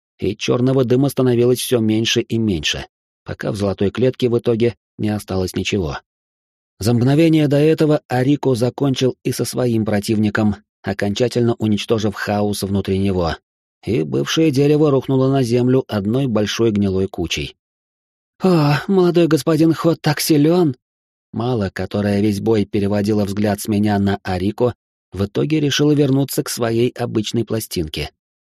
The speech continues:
Кому-то от этого, возможно, стало бы обидно. Всё же я только что уничтожил проявление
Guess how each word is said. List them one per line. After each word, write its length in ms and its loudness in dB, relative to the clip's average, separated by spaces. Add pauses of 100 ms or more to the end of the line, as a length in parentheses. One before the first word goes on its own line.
(140)
Кому-то 440 -8
от 120 -4
этого, 340 0
возможно, 440 0
стало 280 -2
бы 160 -2
обидно. 540 -6 (220)
Всё 180 -2
же 120 -2
я 120 -2
только 280 -2
что 260 -2
уничтожил 600 0
проявление 760 0